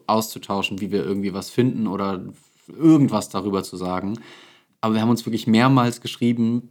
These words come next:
dass wir es nicht ausgehalten das, haben, das Album am Stück zu hören und es wirklich in mehrfachen Zügen hören müssten, weil es so.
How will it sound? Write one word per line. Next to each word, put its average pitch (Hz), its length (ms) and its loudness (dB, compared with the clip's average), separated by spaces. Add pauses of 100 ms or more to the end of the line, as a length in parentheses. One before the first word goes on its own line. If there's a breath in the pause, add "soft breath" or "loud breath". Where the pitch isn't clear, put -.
dass 110 200 -4
wir 110 80 0
es 101 140 -6
nicht 131 400 2
ausgehalten 110 540 -2
das, 104 220 -6 (100)
haben, 101 380 0
das 107 120 -4
Album 107 240 -2
am 101 160 -4
Stück 117 340 -2
zu 101 140 -10
hören 98 440 -4
und 110 200 -4 (640)
es - 160 -8
wirklich 135 240 0
in 117 140 4
mehrfachen 110 800 -2 (140)
Zügen 113 460 -2
hören 95 240 -2
müssten, 95 320 -8
weil 95 200 -4
es - 340 -12
so. 53 580 -4